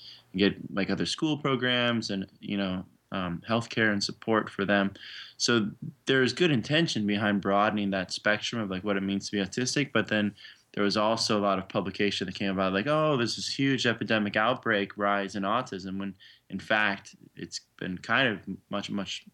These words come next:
more steady of a state, just the way we classified who was autistic or not.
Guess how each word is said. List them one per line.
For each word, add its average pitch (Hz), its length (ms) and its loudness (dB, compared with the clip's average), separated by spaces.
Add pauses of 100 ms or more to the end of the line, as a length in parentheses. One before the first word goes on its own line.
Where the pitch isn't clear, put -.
more 98 220 -6
steady 110 480 -2
of 95 100 -4
a 85 60 -8
state, 107 440 -2 (240)
just - 220 -12
the 98 80 -4
way 95 140 0
we 90 100 0
classified 85 720 -2
who 95 140 -4
was 87 160 -2
autistic 85 480 -6
or 90 40 -10
not. 87 240 -6